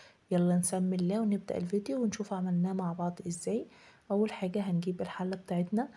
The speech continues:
وهنضيف فيها كمية اللبن، آه، اللي احنا حابين، آه، نعملها. طبعا الكمية بتكون على حسب عدد أفراد الأسرة. أنا هنا ضفت اللبن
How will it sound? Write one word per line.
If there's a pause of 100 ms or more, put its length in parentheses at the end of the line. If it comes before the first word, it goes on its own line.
(300)
وهنضيف
فيها
كمية (120)
اللبن، (500)
آه،
اللي
احنا
حابين، (160)
آه،
نعملها. (840)
طبعا
الكمية
بتكون
على
حسب
عدد
أفراد
الأسرة. (2250)
أنا
هنا
ضفت
اللبن